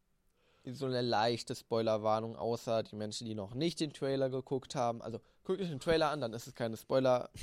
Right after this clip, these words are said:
kein Spoiler mehr. Von daher, äh, das, finde ich, wird halt durch den neuen Film echt ein bisschen aufgearbeitet. Dieses, ähm, wie diese verschiedenen Schauspieler und die verschiedenen Erzählstränge inter-,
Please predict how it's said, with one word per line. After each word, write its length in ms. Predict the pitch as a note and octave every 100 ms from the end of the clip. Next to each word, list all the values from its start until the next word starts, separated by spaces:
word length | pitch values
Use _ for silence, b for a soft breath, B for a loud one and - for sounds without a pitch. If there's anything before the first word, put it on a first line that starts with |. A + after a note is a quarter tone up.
| -
kein 120 | C#3
Spoiler 320 | - C#3 C3+ C3
mehr. 220 | C3 B2 b b b b b _ - - D#3+ D3 - _ _ _ -
Von 180 | A#2
daher, 260 | G#2+ G#2 A2 b b -
äh, 160 | C3 A#2+ -
das, 260 | C3+ D#3
finde 180 | - C#3+
ich, 120 | C3+
wird 180 | C#3 C3+
halt 160 | D3 A#2+
durch 100 | B2+
den 280 | B2 B2 B2
neuen 360 | A#2+ B2 A#2+
Film 260 | A#2 A#2+ G#2
echt 340 | - A2+ A2+ -
ein 60 |
bisschen 260 | A2 - G#2
aufgearbeitet. 760 | D#2+ G2 - B1+ E2+ G2 G#2 -
Dieses, 280 | G#2+ G#2+ - b b b b _ -
ähm, 320 | G#2+ G#2+ G2+ - _
wie 240 | A2 A#2
diese 340 | A#2 A#2 A#2+ A2
verschiedenen 920 | - G#2+ - - C3 C#3+ B2+ A2 G2+
Schauspieler 880 | - - G#2+ B2 F3 - - G3+ G#3
und 100 | D3
die 60 | B2+
verschiedenen 560 | C3+ - E3+ E3 C3
Erzählstränge 1040 | - - A2 - - C3 E3 - - D#3 D3+
inter-, 520 | - C#3 C3 B2+